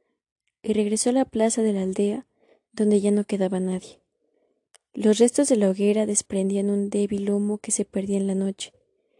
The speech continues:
¿Encontraría restos del polvo rojo entre las cenizas? El chico recordó las palabras del chamán. Cerca de la pequeña cascada, donde el río hace una poza,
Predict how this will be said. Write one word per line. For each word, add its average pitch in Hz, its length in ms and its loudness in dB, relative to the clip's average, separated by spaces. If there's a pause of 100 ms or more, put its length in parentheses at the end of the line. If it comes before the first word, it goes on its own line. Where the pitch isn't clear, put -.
(580)
¿Encontraría 214 640 2
restos 254 380 0
del 208 140 0
polvo 202 340 -4
rojo 208 300 -2
entre 208 200 -4
las 190 180 -4
cenizas? 185 640 -8 (1120)
El 196 160 -4
chico - 320 0
recordó 196 360 -2
las 196 200 -2
palabras 185 420 -4
del 196 140 -10
chamán. 180 460 -8 (1000)
Cerca - 380 4
de 294 80 6
la 214 100 2
pequeña 208 380 2
cascada, 202 640 -2 (300)
donde 190 300 -2
el 185 120 -2
río 202 400 0
hace 202 240 -4
una 196 160 -2
poza, - 460 -4